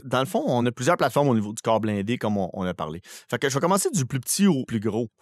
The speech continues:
Ben, on a, euh, le Jeep, on a le Mercedes G-Wagon. Donc, il faut juste imaginer un Jeep vert avec un écoutille sur le dessus puis une mitrailleuse. Et puis, euh,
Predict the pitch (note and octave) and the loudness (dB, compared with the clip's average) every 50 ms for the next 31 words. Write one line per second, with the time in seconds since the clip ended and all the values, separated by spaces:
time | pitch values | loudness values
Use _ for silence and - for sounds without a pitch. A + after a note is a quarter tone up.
0 | _ - - _ _ - - C#3+ C#3 C#3 C3 - C3 C#3 D3 E3 G3+ A#3+ A3 F#3+ | _ -20 -20 _ _ -2 2 2 2 2 4 4 4 4 4 4 4 4 4 4
1 | D#3+ C#3+ C3+ B2+ B2 A#2+ A#2 A2+ A2 A2 A2+ - A#2+ A2+ A2+ A2 G#2+ B2+ - - | 4 4 4 4 4 4 4 4 4 2 0 0 0 2 2 2 2 -2 -2 0
2 | D3 B2+ A#2+ B2 A#2 A#2 A#2 B2+ C3 - C3+ A#2+ C#3 D#3+ F3 C#3 A2+ G#2 A2 C3 | 0 2 2 2 2 2 2 0 2 2 2 2 4 2 2 0 -2 -2 -2 -2
3 | D3+ C3+ C#3 B2 G#2+ G#2 A2 A#2 D#3 A#3 - - - - - - - A#2+ B2+ - | 0 2 2 2 2 2 2 2 2 0 -2 -4 -10 -18 -10 -4 -2 0 2 2
4 | C3 A#2+ - D#3+ F3+ C4 - - D#3 D3 C3+ A#2+ A2 C3+ D#3+ F3+ E3 C3 A#2 A2 | 2 2 2 0 0 0 0 0 2 2 2 2 2 2 4 4 4 4 4 4
5 | A2 G#2 G#2 C3 D#3+ F3 G#2 F#2+ G#2 F2+ E2+ A#2 A2 D#2+ E2+ A2+ D3+ F#2+ - - | 2 2 2 2 2 2 0 -4 -8 -6 -2 -2 -2 0 -2 -2 -4 -6 -10 -14
6 | - - - - - - A#2 B2 B2 D#3 - - C#3+ C#3+ C#3 C3+ - - - F3 | -20 -20 -20 -20 -8 -2 0 2 2 2 4 4 4 4 2 0 -2 -2 0 0
7 | F#3+ F#3 - D3 C3 B2 A#2 - - - G3+ A3+ - - D3+ C#3+ C3+ G#2 C3+ B2+ | 0 0 -2 0 2 2 2 2 2 2 0 2 2 2 2 4 4 2 2 2
8 | C3+ C3 - B2+ B2+ A#2 G#2+ A2 A#2 A#2+ A2 - - - - - - - - B2+ | 0 0 0 2 2 4 4 4 4 2 0 -4 -10 -18 -20 -20 -14 -4 -4 -2
9 | A#2+ - D3 D3 C#3 C3 B2 A#2+ A#2+ A#2 | -2 0 2 4 6 6 6 6 6 4